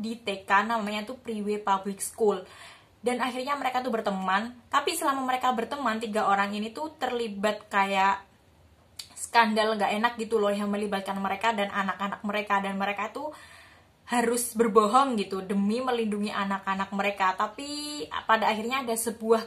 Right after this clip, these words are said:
kejadian buntut dari kebohongan-kebohongan itu, yaitu adalah sebuah pembunuhan. Menarik kan?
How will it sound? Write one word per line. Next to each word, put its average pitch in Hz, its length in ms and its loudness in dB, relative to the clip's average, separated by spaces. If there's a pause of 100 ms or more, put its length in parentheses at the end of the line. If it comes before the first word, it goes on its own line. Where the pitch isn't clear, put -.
kejadian 220 720 0 (400)
buntut 240 560 0
dari 220 160 4
kebohongan-kebohongan 214 1040 0
itu, 233 160 -6
yaitu 208 320 0
adalah 208 240 2
sebuah 202 480 -2
pembunuhan. 196 1040 -2 (320)
Menarik 208 320 0
kan? - 240 -2